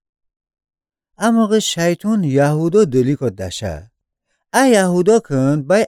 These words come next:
اسخریوت خیلی اکرینه. یهودا ایله دانزده گله شاگردی که با. ا سران کاهنین و معبدی نگهبانون فرمانده اون ورشه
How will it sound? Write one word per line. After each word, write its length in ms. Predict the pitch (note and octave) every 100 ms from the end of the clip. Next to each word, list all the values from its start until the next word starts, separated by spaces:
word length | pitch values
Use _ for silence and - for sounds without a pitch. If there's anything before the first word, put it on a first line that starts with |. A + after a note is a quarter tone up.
| -
اسخریوت 600 | C3+ - D3 D3+ F3+ -
خیلی 220 | - F#2
اکرینه. 640 | E2+ E2 E2 D2+ D#2+ E2+ _ _ _ _ _ _ _ _ _ _ _ -
یهودا 580 | G3 G3+ G#3+ A#3 B3+ - _ _
ایله 380 | A3 A#3 A3 G#3
دانزده 480 | C#3 C#3+ C3+ C3+
گله 240 | C3+ C#3 C#3+
شاگردی 720 | - C3 B2+ A#2+ B2+ B2+ C3
که 100 | F2+
با. 340 | D#2+ D2 D2+ _ _ _ _ _ _ _ -
ا 280 | D3+ G3+ G#3+ _ _
سران 560 | - - D#3+ G3+ A#3+ A3+
کاهنین 640 | - D3 C#3+ D3 E3 F#3+
و 300 | C3+ B2+ C3+ C3 _ _
معبدی 640 | C3+ D#3 F3 F3 G3 G#3 A#3
نگهبانون 800 | F3 D3 D3 C#3+ C#3 D3+ F3 G#3
فرمانده 640 | - C3+ C3 C3+ C#3 C#3
اون 220 | D3 G#3 F3
ورشه 760 | A2+ G#2 - F#2+ F#2 G#2